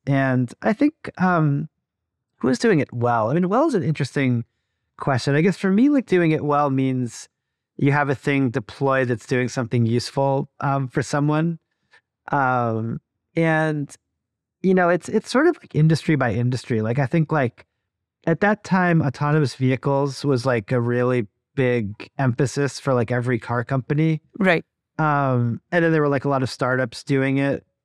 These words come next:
Speaker 1: Um, and I mean, I remember Cruise seemed like they were really doing a good job, and, like, Waymo seemed really exciting.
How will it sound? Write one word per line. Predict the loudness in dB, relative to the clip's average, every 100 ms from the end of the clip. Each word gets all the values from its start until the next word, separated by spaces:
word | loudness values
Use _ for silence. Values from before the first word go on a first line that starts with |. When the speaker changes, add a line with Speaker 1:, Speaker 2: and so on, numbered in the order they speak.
| _ _
Speaker 1:
Um, | -2 0 2 0 0 -2 -6 _ _ _ _
and | 0 2 2 2 0 -2 -10 _ _ _ _ _ _ _
I | 0
mean, | 2 2
I | 2
remember | 0 0
Cruise | -4 -6 -4 -2 0 0
seemed | 0 0
like | 0 0
they | 0
were | 0
really | 0 0 0
doing | 0 0
a | 0
good | -2 -2
job, | 0 0 0 0 0
and, | 0 -2
like, | -4
Waymo | -2 -2 2 2 0 -2
seemed | -2 0
really | 0 0 0 -2 -4 -6
exciting. | -8 -4 -2 0 0 -2